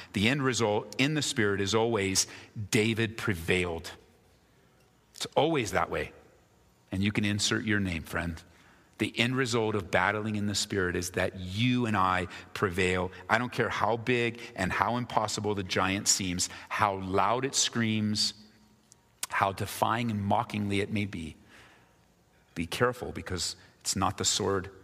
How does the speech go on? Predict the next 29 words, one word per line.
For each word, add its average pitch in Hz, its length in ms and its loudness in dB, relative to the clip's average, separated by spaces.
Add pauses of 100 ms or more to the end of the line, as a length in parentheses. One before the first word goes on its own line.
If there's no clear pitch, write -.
(340)
and 90 140 -2
the - 20 -6
spear. 90 540 -2 (800)
It's - 160 -6
the - 80 -10
sling 92 340 0
and 85 100 -2
the 82 60 -4
stone. 80 460 -2 (1500)
And 92 140 -2
people 127 240 0
will 117 100 2
mock 110 320 0
you. 131 80 -2
"You're 92 140 -6
going 120 160 2
to 107 40 -2
battle 107 240 0
with 101 100 -4
the - 60 -8
sling 104 280 0
and 104 100 -2
the 87 40 -2
stone?" 113 460 -2
Yep. 82 260 -8 (840)
"You're 127 100 0
just 160 240 -2
a 117 40 0
kid." 160 360 -2